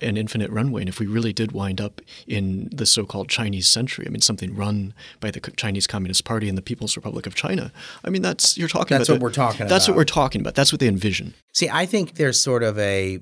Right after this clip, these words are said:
Speaker 2: series of things that have been sort of milestones here in Washington about China. I think one was the emergence of the Asia Infrastructure Investment Bank. I think every member of the U S Congress knows what it is. They're not sure if you can get money from an A T M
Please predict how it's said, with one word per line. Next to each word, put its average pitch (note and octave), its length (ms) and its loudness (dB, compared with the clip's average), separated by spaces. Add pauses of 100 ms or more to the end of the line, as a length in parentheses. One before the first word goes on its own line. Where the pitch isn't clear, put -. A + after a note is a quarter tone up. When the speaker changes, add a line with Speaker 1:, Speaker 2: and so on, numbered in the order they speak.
Speaker 2:
series D#3 380 4
of A#2+ 120 -4
things A#2 300 0
that A2+ 60 0
have G#2 80 -2
been G#2+ 120 -2
sort G#2 160 -2
of F2+ 260 -8
milestones A2 640 0
here G#2 160 -2
in F#2+ 60 -4
Washington F#2+ 720 -4
about F2+ 320 -8
China. E2+ 340 -10
I F2 80 -12
think F#2+ 180 -8
one G#2+ 300 -2
was G2 340 -2
the F#2 280 -8
emergence F#2+ 420 -4
of F#2 80 -10
the F2+ 180 -10
Asia G2+ 320 -6
Infrastructure F#2+ 560 -8
Investment F2+ 400 -6
Bank. G2+ 180 -4
I F#2 40 -4
think F#2 220 -10
every A2 260 -2
member G2+ 300 -2
of F2+ 80 -6
the F#2 80 -10
U G2 80 -2
S F2+ 100 -4
Congress F#2 400 -8
knows F#2+ 220 -6
what F#2+ 120 -4
it F#2 60 -4
is. F#2+ 220 0 (280)
They're G#2 140 0
not A#2+ 240 2
sure B2 220 2
if G#2 100 0
you A2 80 -4
can A2 160 -6
get G2 180 -6
money G#2 300 -4
from G2 240 -6
an F2+ 200 -6
A A2 160 -4
T G#2+ 280 -6
M B2 320 0